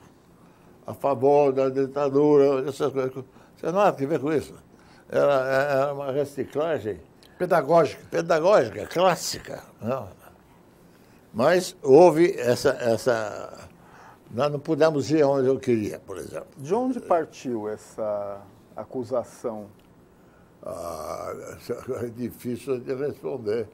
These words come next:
Speaker 1: mas eu tinha posição. Quer dizer, o M D B tinha dois, dois terços mais um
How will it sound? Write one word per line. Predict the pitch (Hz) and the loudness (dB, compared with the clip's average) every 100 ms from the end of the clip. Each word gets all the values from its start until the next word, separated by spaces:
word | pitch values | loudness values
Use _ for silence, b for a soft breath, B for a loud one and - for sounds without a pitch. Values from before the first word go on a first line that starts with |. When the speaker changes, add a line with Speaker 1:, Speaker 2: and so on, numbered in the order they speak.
| B B B B - | B B B B -10
Speaker 1:
mas | 98 | -6
eu | 113 180 | -4 -4
tinha | - 494 508 | -2 0 0
posição. | - 196 117 104 92 98 78 73 - _ _ _ _ _ _ b b b | 0 0 0 -4 -10 -12 -14 -16 -20 _ _ _ _ _ _ b b b
Quer | - 101 | -12 -4
dizer, | 113 | 0
o | 123 | 2
M | 165 165 | 0 -2
D | 143 131 | 0 2
B | 120 170 196 | 2 0 0
tinha | 196 196 165 135 | -2 -2 0 -2
dois, | 127 160 131 127 120 | -2 -2 -2 -6 -8
dois | 117 175 143 - | -2 0 -2 0
terços | 202 202 - 160 | 0 0 -2 -6
mais | 165 123 101 | -4 -4 -2
um | 180 202 | -2 -2